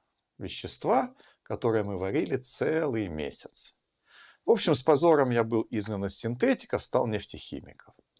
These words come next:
Стероиды, в том числе и тестостерон, это регуляторные молекулы. Модификация стероидов вызывает изменение их активности – и это является самым эффективным способом создания новых лекарственных препаратов.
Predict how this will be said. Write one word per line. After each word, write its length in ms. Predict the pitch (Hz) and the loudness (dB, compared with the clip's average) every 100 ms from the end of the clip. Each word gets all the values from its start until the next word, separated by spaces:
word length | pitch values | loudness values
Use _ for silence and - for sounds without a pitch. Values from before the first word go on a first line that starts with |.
| _ _ _ - - - - | _ _ _ -20 -20 -20 -8
Стероиды, 600 | - - 240 320 220 110 | 0 4 6 8 6 4
в 80 | - | 4
том 180 | 131 127 | 0 0
числе 360 | 117 - 107 | -4 2 2
и 20 | |
тестостерон, 840 | 101 104 - - - 117 104 80 - - - - | 4 0 -2 -6 -4 -2 0 -2 -6 -16 -14 0
это 220 | 233 196 | 2 6
регуляторные 760 | 143 110 113 107 - 90 90 80 | 4 4 2 2 0 -10 -10 -10
молекулы. 600 | 80 85 - - - - _ _ _ _ _ | -10 -10 -12 -14 -20 -20 _ _ _ _ _
Модификация 720 | 104 98 127 131 170 - 117 | -4 -2 -2 4 4 4 -2
стероидов 720 | - - 135 214 135 - - - | -2 0 2 2 2 -2 -12 -8
вызывает 500 | 110 139 180 196 160 | -4 0 2 2 0
изменение 520 | 120 135 160 175 175 | -2 -4 -4 -6 -6
их 140 | - | -4
активности – 920 | 151 - 160 143 92 82 - - - _ _ - _ | -4 -4 -2 -2 -2 -6 -8 -10 -20 _ _ -20 _
и 80 | 117 | 0
это 200 | 123 123 | 2 4
является 640 | 113 123 117 107 95 - | 4 4 4 4 2 -2
самым 520 | - - 165 196 202 196 | 0 4 4 4 0 -2
эффективным 680 | 165 185 170 - 165 156 151 | -4 -4 -6 -2 0 0 -4
способом 680 | - 151 135 131 120 120 - - - | 0 0 2 0 -2 -6 -8 -16 -2
создания 600 | 95 87 90 107 131 131 | 0 0 0 0 0 -2
новых 440 | 92 80 107 - | 0 -2 -2 -4
лекарственных 720 | 95 - 76 - - 71 - | -6 0 -2 -2 -12 -14 -12
препаратов. 640 | - - 78 67 - - | -12 -6 -4 -2 -6 -10